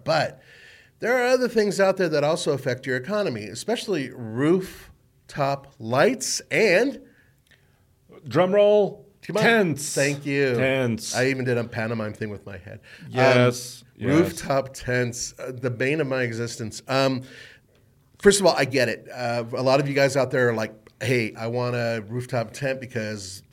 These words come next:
Speaker 1: I wanna go off-road and I wanna camp in something that'll keep me away from the scary animals,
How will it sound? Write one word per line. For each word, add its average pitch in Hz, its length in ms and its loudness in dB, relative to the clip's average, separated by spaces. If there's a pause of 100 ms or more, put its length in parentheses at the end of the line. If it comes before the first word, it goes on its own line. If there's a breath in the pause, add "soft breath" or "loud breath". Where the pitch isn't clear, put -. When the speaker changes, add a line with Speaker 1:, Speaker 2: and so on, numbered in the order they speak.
Speaker 1:
I 107 280 -6
wanna 135 260 0
go 143 160 -2
off-road 147 680 2
and 120 160 -4
I 120 80 -2
wanna 123 240 -2
camp 127 300 -6
in 123 60 -8
something 123 260 -6
that'll 110 160 -6
keep 127 140 -12
me 110 80 -10
away 117 200 -4
from 113 120 -12
the 107 80 -10
scary 113 320 -2
animals, 151 540 0